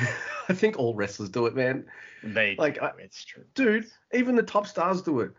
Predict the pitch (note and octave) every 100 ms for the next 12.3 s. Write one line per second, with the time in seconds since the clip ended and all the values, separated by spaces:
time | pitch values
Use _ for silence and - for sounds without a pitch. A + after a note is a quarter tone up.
0 | _ D3 D#3+ F3+ F3+ E3 C3+ C#3 D3+ D3+
1 | C#3 C3 C3 B2 C3 C3 C3 B2+ B2 A#2+
2 | B2 - G2+ A#2+ C#3+ A2 G#2 B2 C#3 -
3 | B2+ A#2+ - B2 A#2+ A2 C3+ C#3 D#3 D3+
4 | D#3 - - C#3 D#3+ D#3+ E3 D#3+ D#3 D3+
5 | D#3+ F3 F3 F#3 - E3+ B2+ D3+ - A#2+
6 | A#2 G2+ F#2 G2+ F2+ - - F2+ F#2 -
7 | A#2 C3 C3 A#2 F2 F2+ F2 - G2+ G#2
8 | F2+ - _ _ - F3 A#2 - - -
9 | - A#2+ D#3+ F3 - - _ _ _ _
10 | _ _ _ _ _ _ F2 D2 - E2+
11 | - - _ - - - - - - -
12 | A#2+ A2+ A#2+